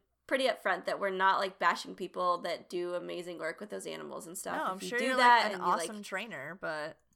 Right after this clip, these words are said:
Speaker 1: dude, fuck yeah, like, come work at a facility. We could use
Speaker 2: I feel
Speaker 1: you.
Speaker 2: like dangling
Speaker 1: Um,
Speaker 2: from a ribbon from an elephant's mouth, like this bitch.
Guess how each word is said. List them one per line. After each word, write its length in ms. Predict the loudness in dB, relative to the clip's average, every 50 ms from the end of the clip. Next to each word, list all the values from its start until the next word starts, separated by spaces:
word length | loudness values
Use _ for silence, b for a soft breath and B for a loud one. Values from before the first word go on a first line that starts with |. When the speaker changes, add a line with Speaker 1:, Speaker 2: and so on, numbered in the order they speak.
| _ _
Speaker 1:
dude, 260 | -4 -2 -2 -2 -2
fuck 280 | -2 0 -2 -2 0 0
yeah, 200 | 0 0 2 2
like, 220 | 0 -2 -6 -8
come 300 | -10 -8 -4 -4 -4 -2
work 240 | -2 -2 -2 -2 -4
at 60 | -6
a 80 | -8 -10
facility. 560 | -10 -12 -12 -10 -8 -6 -6 -6 -6 -8 -8
We 100 | -10 -10
could 160 | -10 -12 -10
use 220 | -8 -8 -8 -8 -8
Speaker 2:
I 40 | -6
feel 180 | -4 -4 -2
Speaker 1:
you. 60 | -4
Speaker 2:
like 180 | -4 -6 -10 -8
dangling 420 | -6 -6 -6 -6 -6 -4 -2 0
Speaker 1:
Um, 360 | 2 2 2 2 0 -2 -4 -8
Speaker 2:
from 220 | -8 -8 -6 -4
a 80 | -4 -4
ribbon 440 | -4 -4 -4 -4 -4 -6 -8 -8
from 180 | -12 -12 -10 -10
an 80 | -8 -8
elephant's 480 | -6 -6 -6 -6 -6 -10 -12 -14 -14
mouth, 420 | -10 -6 -4 -2 -2 -2 -4 -6 -10 -12
like 160 | -14 -14 -12
this 160 | -14 -16 -14
bitch. 540 | -14 -14 -12 -12 -12 -12 -14 -16 -18 -18 -20